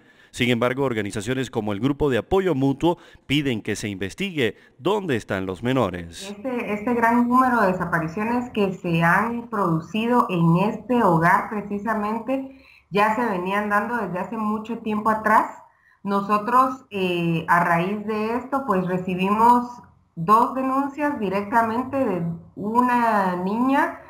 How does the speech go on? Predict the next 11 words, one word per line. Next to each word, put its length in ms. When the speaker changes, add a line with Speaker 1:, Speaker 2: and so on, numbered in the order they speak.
Speaker 2:
eh, 340
ya 600
adolescente 760
y 160
un 220
niño 340
menor 460
de 100
cuatro 400
años 340
que, 400